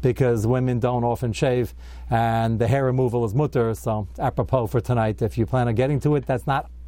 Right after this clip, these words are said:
an encouragement. You all look fine. Have a good night. We'll see you tomorrow. Yes, Lawrence, you had a shayla. You had to unmute, I think.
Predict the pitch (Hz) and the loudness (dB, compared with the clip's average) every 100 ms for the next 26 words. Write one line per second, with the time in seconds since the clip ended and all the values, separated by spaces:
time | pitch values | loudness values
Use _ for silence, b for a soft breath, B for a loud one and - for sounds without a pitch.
0 | B B 147 143 151 143 107 110 92 - | B B 0 2 2 2 2 0 -2 0
1 | 120 131 131 123 - 117 98 - B B | 2 2 0 0 0 0 -2 -4 B B
2 | B B B B B B B 135 143 151 | B B B B B B B 2 2 2
3 | 160 180 190 - - 135 - 165 156 160 | 2 2 0 -2 0 2 4 2 2 2
4 | 139 165 139 165 156 110 127 123 123 107 | 2 0 0 0 0 -2 -2 0 0 -4
5 | - 135 104 - - - - - - 127 | -2 -2 -2 -6 -14 -16 -16 -14 -2 0
6 | 135 143 135 143 127 110 120 - | 2 2 4 4 2 2 -2 -4